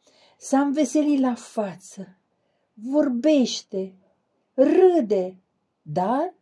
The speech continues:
deodată își aduce aminte de bunica. Într-o clipă e iarăși lângă dânsa, devenit acela serios și îngrijorat ca mai înainte.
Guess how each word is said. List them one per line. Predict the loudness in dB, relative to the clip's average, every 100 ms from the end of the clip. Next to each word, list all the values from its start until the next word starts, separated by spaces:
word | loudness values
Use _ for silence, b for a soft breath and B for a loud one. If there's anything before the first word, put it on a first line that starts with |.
| _ _
deodată | -4 2 2 4 2 0 -2
își | -4 -2
aduce | -4 -4 -4 -2
aminte | -2 -2 -2 -2 -2 -2 -2 -4 _ _ _ _ -6
de | -2
bunica. | -2 -2 -4 -6 -10 -16 -18 _ _ _ _ _ _ _ _ _ _ _ _ _
Într-o | -4 -2 0 0
clipă | -2 -8 -8 -8 -8 -8 -10 _ _ -8
e | -2 0 0
iarăși | 2 2 0 -4 -6
lângă | -4 -2
dânsa, | 0 -2 -4 -8 -12 -12 -14 _ b b
devenit | 2 2 4 2 0 -2
acela | -4 -4 -2 0 0 -2
serios | -4 -2 -2 -2 -2 -2 -4 -8 -20 _ _ _ _
și | -10 -6
îngrijorat | -4 -2 0 0 0 0 0 -6 -8
ca | -8
mai | -6 -6 -8
înainte. | -8 -8 -8 -10 -14 -20